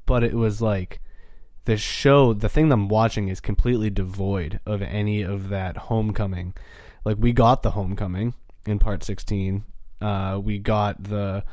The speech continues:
uh, at least the emotional homecoming, you know? And then when it finally happens and you know that it's happening, you're, you're left with this just long, dark, somewhat awkward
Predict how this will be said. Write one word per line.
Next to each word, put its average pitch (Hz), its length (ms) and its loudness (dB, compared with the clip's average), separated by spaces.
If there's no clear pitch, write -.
uh, 98 340 -4
at 117 200 0
least 120 240 0
the 110 100 2
emotional 104 640 0
homecoming, 92 680 -4
you 104 140 -4
know? 104 340 -2
And 113 320 0
then 110 300 2
when 107 180 0
it 98 160 -4
finally 110 800 -2
happens 117 540 2
and 110 120 0
you 101 80 0
know 110 220 4
that 123 140 4
it's 101 140 -6
happening, 98 640 -4
you're, 107 220 -4
you're 104 240 -4
left 104 340 -2
with 101 340 -6
this 104 300 -4
just - 260 -6
long, 101 640 -2
dark, 98 480 -6
somewhat 104 460 -4
awkward 101 600 -2